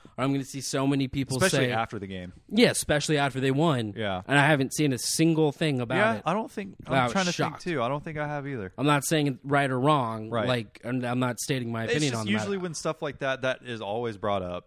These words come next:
Speaker 2: in
Speaker 1: A-,
Speaker 2: any kind of
Speaker 1: anytime
Speaker 2: situation like
Speaker 1: somebody's
Speaker 2: this.
Speaker 1: brought up for being successful,
Speaker 2: Yeah.
Speaker 1: somebody's like, "Well, actually."
Speaker 2: Yeah.
Speaker 1: And it
Speaker 2: Happened
Speaker 1: always
Speaker 2: with Kobe
Speaker 1: happens.
Speaker 2: Bryant.
Speaker 1: Yeah,
Speaker 2: Yeah,
Speaker 1: same
Speaker 2: so
Speaker 1: thing
Speaker 2: it's,
Speaker 1: happened with Kobe.
Speaker 2: it, that's just the way it is. But
Speaker 1: But
Speaker 2: yeah,
Speaker 1: I
Speaker 2: now
Speaker 1: was
Speaker 2: that,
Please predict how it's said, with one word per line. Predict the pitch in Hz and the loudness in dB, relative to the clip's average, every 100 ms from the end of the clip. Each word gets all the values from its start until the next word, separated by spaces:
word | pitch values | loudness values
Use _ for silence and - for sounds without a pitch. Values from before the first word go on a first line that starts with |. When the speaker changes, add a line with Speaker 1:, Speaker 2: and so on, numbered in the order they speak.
| 113 | -6
Speaker 2:
in | |
Speaker 1:
A-, | |
Speaker 2:
any | 139 | -6
kind | - | -4
of | 139 | 0
Speaker 1:
anytime | 147 156 110 | 2 4 2
Speaker 2:
situation | - 151 139 | 0 0 0
like | 135 | -2
Speaker 1:
somebody's | - 147 143 135 120 | 0 -2 -2 -4 -4
Speaker 2:
this. | 120 | -2
Speaker 1:
brought | 127 127 127 | -2 0 -2
up | 127 | -4
for | 131 | -6
being | 117 123 117 | -4 -4 -4
successful, | 127 113 185 160 131 123 | -6 -2 -2 -2 0 2
Speaker 2:
Yeah. | 101 | 2
Speaker 1:
somebody's | 123 120 110 | 0 -2 -4
like, | 107 | -4
"Well, | 110 | 0
actually." | 127 135 - 104 98 101 _ - | 0 0 -6 -16 -16 -20 _ -10
Speaker 2:
Yeah. | 92 87 - _ _ _ _ _ - | -8 -8 -12 _ _ _ _ _ -4
Speaker 1:
And | 143 | 2
it | 147 | 6
Speaker 2:
Happened | 143 | 6
Speaker 1:
always | 175 117 | 6 4
Speaker 2:
with | 123 | -2
Kobe | 143 147 | -2 -2
Speaker 1:
happens. | 143 | -4
Speaker 2:
Bryant. | 170 87 - | -6 -8 -14
Speaker 1:
Yeah, | - 269 | -4 -2
Speaker 2:
Yeah, | 131 | -2
Speaker 1:
same | 101 127 | -2 -4
Speaker 2:
so | 101 | -2
Speaker 1:
thing | 131 | 0
Speaker 2:
it's, | 151 | 2
Speaker 1:
happened | 165 160 | 2 0
with | 160 | -4
Kobe. | 139 123 | -6 -8
Speaker 2:
it, | - | -12
that's | 110 117 | -14 -14
just | 113 | -12
the | 117 | -8
way | 110 | -6
it | 107 | -6
is. | 98 - - | -8 -12 -10
But | 147 | -4
Speaker 1:
But | 190 | 0
Speaker 2:
yeah, | 127 | 0
Speaker 1:
I | 107 | -2
Speaker 2:
now | 151 | -4
Speaker 1:
was | 175 | -6
Speaker 2:
that, | - | -10